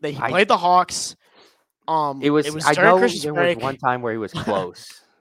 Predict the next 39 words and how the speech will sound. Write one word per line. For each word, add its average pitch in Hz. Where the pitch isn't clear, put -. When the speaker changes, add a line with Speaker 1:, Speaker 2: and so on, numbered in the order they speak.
Speaker 1:
It 180
was 190
during 240
Christmas -
break. 113
I 117
remember 165
that, 139
and 147
I 151
remember 170
I, 143
it 139
was, 165
like, 151
a 123
flu 135
game 117
for 113
me. 110
Like, 110
I 117
was 120
sick, -
but 117
I'm 113
like, 104
"I'm 117
going 104
to 95
this 95
game." 107
Speaker 2:
I'm 85
going 90
to 92
the 87
game, 95
baby. 92
Speaker 1:
Yeah. 107